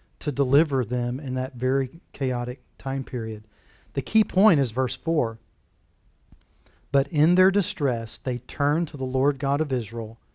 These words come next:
and they sought him, and he let them find him." In verse seven, we, we see this call from Azariah to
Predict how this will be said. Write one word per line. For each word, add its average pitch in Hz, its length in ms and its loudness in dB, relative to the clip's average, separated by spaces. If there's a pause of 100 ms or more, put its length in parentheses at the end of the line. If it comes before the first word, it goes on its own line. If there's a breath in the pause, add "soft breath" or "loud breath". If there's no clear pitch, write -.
(420)
and 127 120 -2
they 127 140 0
sought 190 520 2
him, 113 500 -4 (600)
and 131 200 -4
he 143 160 0
let 135 460 -4
them 127 280 -2
find 120 420 -8
him." 113 280 -18 (2000 soft breath)
In 147 120 2
verse 160 200 6
seven, 165 380 8
we, 139 160 2 (400)
we 143 80 2
see - 240 4
this 143 240 2 (220)
call 147 460 4
from 131 520 -2 (1080)
Azariah 135 640 2 (140)
to 127 300 -6